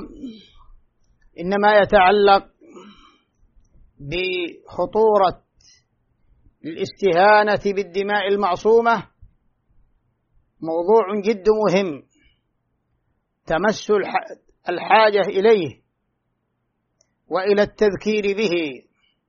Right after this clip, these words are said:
وإلى التحذير من خطورته، لأن القتل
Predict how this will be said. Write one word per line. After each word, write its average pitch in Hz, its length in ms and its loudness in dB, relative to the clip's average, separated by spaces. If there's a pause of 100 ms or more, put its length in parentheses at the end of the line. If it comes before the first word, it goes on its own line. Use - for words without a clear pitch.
(760)
وإلى 208 400 0
التحذير 202 1080 -2 (560)
من 214 180 -4
خطورته، 208 720 0 (1600)
لأن 208 380 -6
القتل 202 520 0